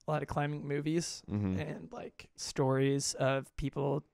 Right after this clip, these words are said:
Speaker 1: climbing, like, K two or climbing these crazy mountains or these really hard climbs, like, and it's important to know and to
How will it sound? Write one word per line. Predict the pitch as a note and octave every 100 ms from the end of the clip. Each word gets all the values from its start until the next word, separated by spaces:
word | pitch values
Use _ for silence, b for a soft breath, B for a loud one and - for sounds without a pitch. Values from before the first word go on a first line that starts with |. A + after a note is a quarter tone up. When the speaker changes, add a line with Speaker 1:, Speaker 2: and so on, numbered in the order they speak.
| -
Speaker 1:
climbing, | - C3 C3 C3+
like, | C#3 C#3+ -
K | D3+ C#3+
two | - D#3 D3
or | C3 B2+
climbing | - C3+ C3+
these | C#3 -
crazy | - D3 C#3+ D3
mountains | D3 D3+ D3+ C#3 C3+
or | C#3
these | C#3+ D3
really | C#3+ C#3+ C#3+
hard | D3 C#3+ -
climbs, | D#3 D#3 D3+ C#3
like, | C#3 C3+ - _ _ _ _ _ _ _ _ _ _ _ -
and | D3+
it's | D3 D3 - -
important | D#3+ C#3 E3 F3 D#3
to | D#3+
know | C#3+ D3 C#3+ B2+ - _ _
and | - F3
to | -